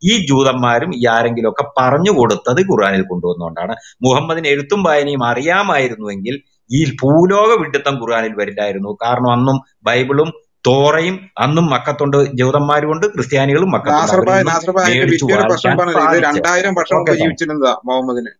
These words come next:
Speaker 1: എങ്ങനെ,
Speaker 2: അല്ല,
Speaker 1: എങ്ങനെ
Speaker 2: യേശു
Speaker 1: സ്റ്റീഫൻ?
Speaker 2: ക്രിസ്തുവിനൊക്കെ മുമ്പ് ആയിരത്തി അഞ്ഞൂറ് വർഷം മുമ്പ് മോശ.
Speaker 1: ആ, അതെ, അതെ. മുഹമ്മദിന് ആയിരത്തഞ്ഞൂറ് വർഷം മുമ്പ് ജീവിച്ചിരുന്ന മോശേനെ പറ്റിയാണ്, മോശയുടെ സഹോദരി മിരിയത്തെ പറ്റിയാണ് ഖുർആൻ പറയുന്നത്.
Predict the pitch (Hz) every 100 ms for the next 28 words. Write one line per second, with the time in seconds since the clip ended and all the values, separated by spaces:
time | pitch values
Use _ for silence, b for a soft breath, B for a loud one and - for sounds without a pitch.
0 | _ _ _ _ _ _ _ - 131 151
1 | - - 147 190 196 196 208 202 196 190
2 | 175 175 170 160 175 180 180 180 180 170
3 | 151 143 120 107 _ _ - 135 147 139
4 | - _ _ _ _ _ _ - 202 220
5 | 208 151 135 151 185 226 214 190 196 190
6 | 180 170 151 190 175 160 147 147 151 147
7 | 165 220 185 147 151 147 143 139 143 151
8 | 165 143 143 160 160 139 131 135 151 143
9 | 123 135 143 131 120 131 196 226 208 143
10 | 107 107 127 180